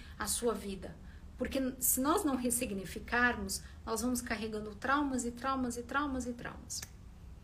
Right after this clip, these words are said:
Pois bem, e aonde eu me sentia completa?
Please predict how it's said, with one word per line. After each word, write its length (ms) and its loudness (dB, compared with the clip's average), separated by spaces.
Pois 200 8
bem, 160 -6
e 80 8
aonde 400 8
eu 60 8
me 120 10
sentia 480 4
completa? 800 0